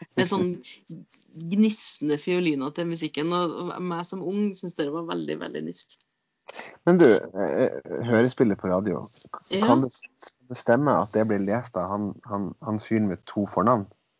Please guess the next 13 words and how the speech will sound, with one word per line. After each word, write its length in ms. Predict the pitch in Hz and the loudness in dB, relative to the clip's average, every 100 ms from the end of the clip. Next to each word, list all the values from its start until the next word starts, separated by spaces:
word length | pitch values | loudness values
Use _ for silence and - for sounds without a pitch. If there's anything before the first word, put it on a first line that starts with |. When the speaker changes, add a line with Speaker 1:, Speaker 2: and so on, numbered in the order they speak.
| _ _ _ _ _ _ - | _ _ _ _ _ _ -10
Speaker 2:
Altså, 280 | 107 101 92 - - | 2 2 2 -2 -4
fornavn 380 | 113 110 98 90 | 2 4 2 0
til 100 | 78 | -4
etternavn. 460 | 104 117 98 78 92 - _ _ _ | -4 0 0 0 -6 -16 _ _ _
Eh, 720 | - 101 95 92 90 87 90 101 | -6 -4 -2 -2 -4 -6 -8 -8
Speaker 1:
Frank 160 | 196 | -4
Speaker 2:
jeg 80 | 202 | -2
husker 160 | 139 185 | 0 0
ikke 100 | 202 | 2
hva 60 | |
han 80 | 104 | 4
Speaker 1:
Robert? 80 | |
Speaker 2:
het. 100 | 107 | 2